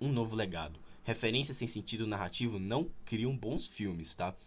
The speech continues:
Anotem isso, porque esse novo Space Jam não possui história, não possui carisma, diversão e muito menos personagens memoráveis, né? Um filme comercial feito pra enaltecer as produções do estúdio e vender brinquedos da Warner. Só isso.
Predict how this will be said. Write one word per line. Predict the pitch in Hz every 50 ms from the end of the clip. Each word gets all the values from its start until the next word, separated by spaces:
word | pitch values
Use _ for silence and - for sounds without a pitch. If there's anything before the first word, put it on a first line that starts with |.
| - - -
Anotem | - 117 127 131 117 120 127 - - 190 196 156 135
isso, | 123 117 - - 90
porque | - 90 92 - 104
esse | 104 - 113
novo | 113 113 113
Space | 117 - - 123 - 107 92
Jam | 87 113 123
não | 147 135 107 104 107
possui | 107 - 101 95 - - 82
história, | 80 - - - 104 107 123 135 139 143 143 - - - -
não | 95 98
possui | - - 95 - - 87
carisma, | - - 82 78 85 107 123 123 123 131 131 135 - - - -
diversão | - 95 85 85 82 - - - 117 120 131 127 - -
e | 120
muito | 113 123 151 - - - -
menos | - 131 139 170 185 185
personagens | - 139 131 - 123 117 113 113 110 113
memoráveis, | 117 113 113 110 104 95 95 92 90 82 87 85 78
né? | 87 90 85 - - - - - -
Um | 107 104
filme | - - 139 143
comercial | 143 139 135 139 135 - - 123 123 131 151
feito | 147 - 135 120 120 123
pra | 117 117 117
enaltecer | 117 117 120 120 113 104 - 117
as | 117 120
produções | - 113 110 107 - 107 104 104
do | 117
estúdio | 120 120 120 - - 170 180 185 - - -
e | 196 202
vender | - - 196 180 190 185
brinquedos | - 185 185 - 151 147 147 -
da | 151 151
Warner. | 143 120 120 123 104 87 - - - - -
Só | - - - - - - 185 180
isso. | 156 135 139 139 - - -